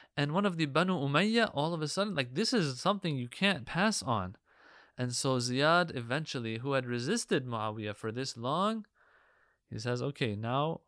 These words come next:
we're talking." So now he's on Muawiyah's side. Now this is a problem. Do you know why, brothers and sisters? Because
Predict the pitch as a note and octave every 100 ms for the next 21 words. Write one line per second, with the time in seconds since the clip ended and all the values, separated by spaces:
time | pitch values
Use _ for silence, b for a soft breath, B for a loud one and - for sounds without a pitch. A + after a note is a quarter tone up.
0 | _ A#2 A#2 A2 G2 F#2+ F#2 A#2+ b b
1 | b - - A2 B2 C#3 B2 A2+ A2+ G2
2 | G#2 G2 F#2+ F#2+ G2 F#2 F#2 - A#2+ A2
3 | G#3 G#3+ C3+ - B2 G#2 F#2+ F#2+ C3 E3+
4 | F3 E3 D3+ C#3 C3 B2+ A#2 G#2+ A2+ -
5 | D#3+ E3 G2 -